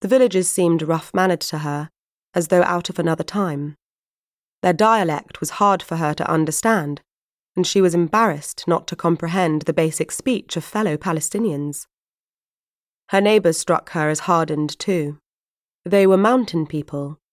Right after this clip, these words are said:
nothing like the cosmopolitan city dwellers of the stories she had heard from her grandmother, who had been forced to flee the coastal town of Haifa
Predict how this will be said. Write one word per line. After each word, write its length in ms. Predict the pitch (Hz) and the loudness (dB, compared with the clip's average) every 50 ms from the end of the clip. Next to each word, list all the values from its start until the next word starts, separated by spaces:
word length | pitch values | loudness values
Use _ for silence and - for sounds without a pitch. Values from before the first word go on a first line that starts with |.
| _ _ _ _ _ | _ _ _ _ _
nothing 360 | - 208 214 208 - - 196 190 | 0 0 0 0 0 0 2 2
like 300 | 190 185 180 180 - - | 4 2 2 0 -2 -6
the 80 | - | -8
cosmopolitan 920 | 165 - - 190 175 165 175 165 - - 202 196 190 185 - - 160 160 160 | -8 -2 0 0 2 2 0 -2 0 0 0 0 0 0 -2 -2 -2 -2 -2
city 320 | 151 - 247 240 - 208 | 0 0 0 0 0 -2
dwellers 400 | 175 160 156 143 147 143 143 139 | -2 0 -2 -2 -2 -4 -4 -4
of 100 | 160 147 | -6 -6
the 80 | - 151 | -6 -8
stories 640 | - - - - - 220 220 208 175 156 151 143 - | -8 -8 -6 0 2 4 4 4 4 2 -2 -4 -4
she 120 | - - 156 | -4 -4 -4
had 80 | 147 | -4
heard 280 | 151 156 170 151 156 - | -2 -2 -2 -2 -2 -4
from 200 | - - 151 156 | -6 -8 -6 -6
her 100 | 156 147 | -6 -4
grandmother, 720 | 147 - 180 190 202 196 160 - 147 143 - 143 143 147 - _ _ _ _ _ _ _ _ _ | -2 0 2 2 2 2 0 -2 -6 -8 -8 -8 -10 -12 -14 _ _ _ _ _ _ _ _ _
who 60 | 180 | 2
had 120 | 165 156 | 2 2
been 180 | 147 160 151 156 | 2 0 0 -2
forced 360 | 147 - 180 165 160 151 - | 0 0 0 0 0 -2 -4
to 80 | - 160 | -8 -10
flee 400 | - - - 185 185 180 160 156 | -10 -6 -2 0 2 2 2 0
the 80 | 143 | -4
coastal 500 | 151 - - 214 220 214 214 - - 151 | -6 -6 -2 0 0 0 -2 -4 -6 -8
town 300 | 147 - 160 151 147 143 | -6 -4 -4 -4 -2 -4
of 120 | 143 139 - | -4 -6 -4
Haifa 500 | - 196 202 202 202 - - 139 139 | -2 0 0 0 -2 -6 -10 -10 -10